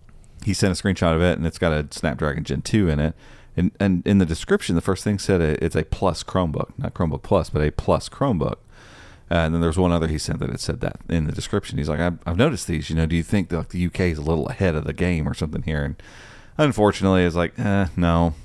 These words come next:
Uh, what that is is probably some leftovers from a previous thing. This is as Google as it gets, uh, where they had the Plus. Was it Premium and Plus? Is that were those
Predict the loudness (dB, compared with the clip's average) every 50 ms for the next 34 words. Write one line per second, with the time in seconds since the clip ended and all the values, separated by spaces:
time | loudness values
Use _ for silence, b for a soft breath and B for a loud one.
0 | -12 -6 -2 -2 -2 0 2 0 2 2 2 2 2 4 4 4 4 2 0 -4
1 | -8 -6 -4 -2 -2 0 -2 -2 -4 -4 -2 -2 0 0 0 0 0 0 0 0
2 | 0 -2 -4 -4 -6 -6 -4 -2 0 0 -2 -4 -6 b b b b b b b
3 | b b b b b -8 -6 -6 -2 0 2 2 4 4 2 0 -2 -2 -2 0
4 | 0 0 0 0 0 -2 -2 -2 -2 -2 -4 -2 0 0 2 2 2 2 2 0
5 | 0 -2 -2 0 2 0 0 0 -2 -6 -12 -12 -14 b b b b b b b
6 | b 2 2 4 4 4 4 4 4 4 4 2 2 2 2 2 2 2 2 2
7 | 0 0 0 0 0 0 2 4 4 4 2 0 -4 -6 -2 -2 -2 -2 -4 -4
8 | -4 -2 0 0 2 2 2 2 0 0 -2 -2 0 0 0 -2 -2 -4 -4 -4
9 | -4 -2 0 0 2 4